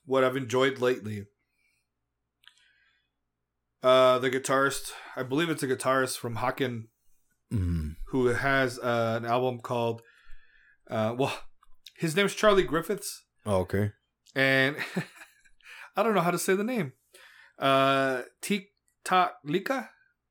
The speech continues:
Speaker 1: Tiktalika?
Speaker 2: Tiktalika?
Speaker 1: Tiktalika. And it, and it looks like it's, uh, definitely progressive metal, uh, when you check it out.
Speaker 2: Oh, yeah.
Speaker 1: Yeah. But it's
Speaker 2: The
Speaker 1: called, it's,
Speaker 2: colors.
Speaker 1: yeah, Charlie Griffiths, Tiktalika.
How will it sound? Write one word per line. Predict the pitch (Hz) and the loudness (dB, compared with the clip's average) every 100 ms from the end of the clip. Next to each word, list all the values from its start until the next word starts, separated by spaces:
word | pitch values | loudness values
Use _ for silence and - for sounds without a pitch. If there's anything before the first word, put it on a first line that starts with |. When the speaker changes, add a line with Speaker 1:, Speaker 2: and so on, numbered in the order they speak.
| _ _ _ - _ | _ _ _ -20 _
Speaker 1:
Tiktalika? | - 196 - - 156 180 180 - _ _ - | 0 0 -2 -2 -2 -2 -4 -6 _ _ -12
Speaker 2:
Tiktalika? | 101 - 98 107 143 135 _ - | -12 -6 -4 -4 -4 -8 _ -12
Speaker 1:
Tiktalika. | 170 143 139 143 - | -6 -2 -2 -2 -6
And | 120 147 | -2 0
it, | 156 165 | 0 -2
and | 165 | 0
it | 175 | 0
looks | 180 - - | 0 0 0
like | 170 | 0
it's, | 147 143 - | 0 -4 -6
uh, | 131 120 113 | -4 -4 -2
definitely | 120 202 170 139 | -2 -2 0 -2
progressive | 123 120 113 120 127 107 | -2 -2 -2 -2 -4 -4
metal, | 107 107 107 104 - - - - - | -4 -2 -4 -6 -16 -20 -20 -20 -4
uh, | 110 107 104 104 | 2 4 4 2
when | 104 | 0
you | 107 | -2
check | - 117 | 0 0
it | 110 | 2
out. | 110 107 - _ _ _ _ _ - | 2 0 -4 _ _ _ _ _ -4
Speaker 2:
Oh, | 113 120 | 0 0
yeah. | 95 107 113 | 2 2 2
Speaker 1:
Yeah. | 104 95 - _ - _ | 0 -6 -12 _ -20 _
But | 139 | 0
it's | 127 | 2
Speaker 2:
The | 180 | 2
Speaker 1:
called, | 120 139 | 4 4
it's, | 170 | 4
Speaker 2:
colors. | 135 113 101 | 4 0 0
Speaker 1:
yeah, | 135 135 131 | 2 4 4
Charlie | 185 190 | 4 4
Griffiths, | 180 185 190 180 - - - | 6 4 2 0 -2 -6 -6
Tiktalika. | 180 - 147 151 175 | -4 0 0 0 -2